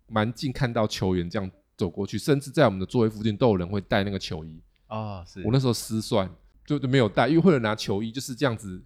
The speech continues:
Speaker 2: 签名。
Speaker 1: 对，就，就在那通道那边，
Speaker 2: 对，对，对。
Speaker 1: 所以你要给他签名，就唯一有办-，办法就是在通道。
Speaker 2: 对，对，对。
Speaker 1: 就是你要在通-，坐通道旁边的位置，然后他要走的时候，你就这样子看他会不会想拿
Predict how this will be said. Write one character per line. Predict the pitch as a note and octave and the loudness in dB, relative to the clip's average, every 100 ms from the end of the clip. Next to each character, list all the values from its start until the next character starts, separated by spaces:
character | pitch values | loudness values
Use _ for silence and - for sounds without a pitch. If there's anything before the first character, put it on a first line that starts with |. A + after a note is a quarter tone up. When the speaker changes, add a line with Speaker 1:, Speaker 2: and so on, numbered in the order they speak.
| _ _ | _ _
Speaker 2:
签 | - G3 | 0 0
名。 | C3 A#2+ | 0 -2
Speaker 1:
对， | C#3+ | 0
就， | C#3+ B2+ | 2 0
就 | C#3 | 2
在 | C#3+ C3 | 2 2
那 | |
通 | B2 A#2+ | 0 -2
道 | A#2 G#2+ | 0 0
那 | G2+ | 2
边， | G#2+ | 0
Speaker 2:
对， | A2+ C3 | 4 4
对， | |
对。 | |
Speaker 1:
所 | G#2 | 6
以 | |
你 | |
要 | D#3+ | 4
给 | A2 G#2 | 4 4
他 | B2+ | 4
签 | C3+ C3+ | 4 2
名， | B2 G#2 | 2 0
就 | C3 | 0
唯 | A2 A#2 | 2 2
一 | C3+ | 2
有 | A#2 | 0
办-， | F2+ A#2 - | 0 -4 -4
办 | B2 F#2+ | -6 -4
法 | F2+ | -6
就 | G2 | -4
是 | G2+ | -4
在 | G2+ | -4
通 | - F#2 | -4 -14
道。 | F#2 E2 - _ - | -6 -6 -6 _ -16
Speaker 2:
对， | F#2+ | -14
对， | - E2 | -14 -8
对。 | |
Speaker 1:
就 | B2 | -4
是 | |
你 | A2 | 0
要 | G#2+ | 2
在 | C3 A#2+ | 2 0
通-， | A2+ A2 | -4 -4
坐 | D#3 A2+ | -2 -2
通 | A#2 A2 | -2 -4
道 | A2 | -4
旁 | F#2+ | -4
边 | F2+ F#2 | -8 -6
的 | F2+ | -4
位 | F2+ F2 | -4 -4
置， | - _ _ _ - | -10 _ _ _ -4
然 | G2+ | -2
后 | |
他 | G#2 A#2 | 0 2
要 | A#2 | 2
走 | - D#2 | -2 -8
的 | E2 | -6
时 | G#2 | -4
候， | E2+ | -4
你 | E2 | -2
就 | G2 | -2
这 | G#2+ | -2
样 | F#2 | -4
子 | E2 | -6
看 | A2 G2+ | -6 -2
他 | G2 | -2
会 | |
不 | F2+ | -2
会 | F#2 | -4
想 | F2+ E2+ D#2+ | -4 -8 -10
拿 | D#2 D#2+ | -12 -14